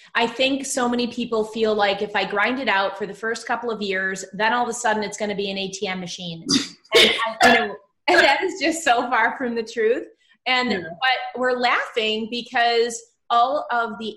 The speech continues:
Speaker 1: ads and all of the marketing that we're inundated with, there's so many thousands, if not hundreds of thousands of impressions that
Speaker 2: Right.
Speaker 1: are hitting our mental plate that make us feel like, "Oh crap, I'm a failure because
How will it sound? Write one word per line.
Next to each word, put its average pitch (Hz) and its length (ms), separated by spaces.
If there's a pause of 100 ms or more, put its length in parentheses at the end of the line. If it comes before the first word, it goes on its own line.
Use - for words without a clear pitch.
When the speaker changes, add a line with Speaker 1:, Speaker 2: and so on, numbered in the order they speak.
Speaker 1:
ads 202 520
and 208 140
all 214 200
of 214 100
the 208 60
marketing 190 720
that 190 240
we're 196 240
inundated 208 640
with, 180 280
there's 196 300
so 226 180
many 226 280 (160)
thousands, 202 540
if 190 160
not 190 160
hundreds 208 380
of 185 140
thousands 185 420
of 180 140
impressions 180 1000 (280)
that 220 180
Speaker 2:
Right. 214 80
Speaker 1:
are 208 100 (100)
hitting 285 280
our 226 80
mental 240 340
plate 190 440 (160)
that 208 200
make 214 300
us 196 220
feel 190 300
like, 180 360 (140)
"Oh 214 160
crap, 214 380
I'm 202 220
a - 20
failure 214 560
because 190 520